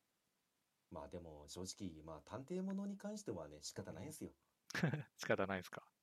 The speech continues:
Speaker 1: 仕方ないんですよ。
Speaker 2: まあそうね、じっちゃんの名にかけてですからね。
Speaker 1: そうなんですよ。
Speaker 2: うん、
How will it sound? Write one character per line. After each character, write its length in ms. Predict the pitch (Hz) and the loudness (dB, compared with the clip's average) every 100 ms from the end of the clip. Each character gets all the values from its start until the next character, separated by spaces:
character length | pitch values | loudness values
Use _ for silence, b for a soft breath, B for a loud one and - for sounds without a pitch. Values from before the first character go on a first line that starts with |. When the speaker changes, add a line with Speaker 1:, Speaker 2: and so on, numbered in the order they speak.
| _ - | _ -6
Speaker 1:
仕 140 | - | -2
方 180 | 117 127 | -2 -2
な 120 | 139 | -2
い 40 | |
ん 60 | 190 | 0
で 100 | 131 | 0
す 120 | 95 | -2
よ。 100 | 80 - _ - 147 | -6 -8 _ -20 -6
Speaker 2:
ま 220 | 120 92 | 2 4
あ 40 | 85 | 2
そ 300 | - - 92 | 0 0 0
う 20 | |
ね、 100 | 85 | 0
じ 120 | 87 | 0
っ 80 | 107 _ | -2 _
ち 80 | - | 8
ゃ 80 | 151 | 8
ん 40 | |
の 80 | 117 | 8
名 140 | 98 | 6
に 80 | 110 | 6
か 100 | - | 8
け 120 | - 135 | 8 8
て 120 | 95 | 6
で 100 | 85 | 4
す 80 | - | 0
か 100 | 80 | 0
ら 120 | 78 | -2
ね。 160 | 82 - _ _ _ | -12 -16 _ _ _
Speaker 1:
そ 200 | - 104 | -8 -4
う 20 | 147 | -2
な 100 | 92 | -2
ん 80 | |
で 100 | 82 | -2
す 140 | 85 92 | -2 -2
よ。 80 | 80 | -2
Speaker 2:
う 40 | |
ん、 100 | 92 | -6